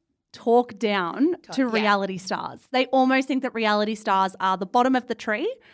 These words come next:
Speaker 1: and that they've worked harder or done something to get their level of a platform. So to see people become famous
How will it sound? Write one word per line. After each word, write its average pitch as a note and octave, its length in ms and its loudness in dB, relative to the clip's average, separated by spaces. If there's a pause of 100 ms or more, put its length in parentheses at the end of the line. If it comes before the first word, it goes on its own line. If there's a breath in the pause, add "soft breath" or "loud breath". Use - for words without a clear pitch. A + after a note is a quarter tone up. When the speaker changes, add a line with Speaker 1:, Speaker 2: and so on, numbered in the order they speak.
(180 soft breath)
Speaker 1:
and B3 140 2
that A#3+ 160 -2
they've A#3 260 2
worked A3 440 0
harder G#3+ 400 2 (180)
or G3+ 140 -4
done A3+ 320 0
something G#3+ 560 0
to G#3+ 120 -8
get G#3+ 400 -2
their G#3+ 180 2
level G#3+ 300 0
of G3 80 -2
a A3 60 -4
platform. F#3+ 720 -4 (280 loud breath)
So C4+ 180 2
to C4 100 0
see C4 240 -2
people A#3+ 320 -4
become A#3+ 320 -2
famous G#3+ 340 -2